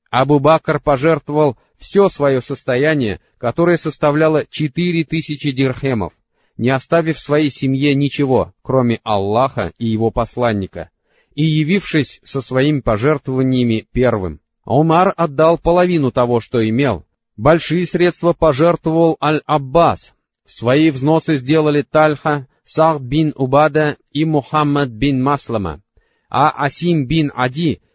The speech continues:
пожертвовал девяносто васков фиников.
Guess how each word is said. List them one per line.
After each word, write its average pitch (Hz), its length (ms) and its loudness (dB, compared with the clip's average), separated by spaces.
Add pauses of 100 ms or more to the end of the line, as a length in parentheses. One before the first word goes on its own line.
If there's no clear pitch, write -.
(140)
пожертвовал 170 760 2
девяносто 165 880 0
васков 135 680 -2
фиников. 117 520 -4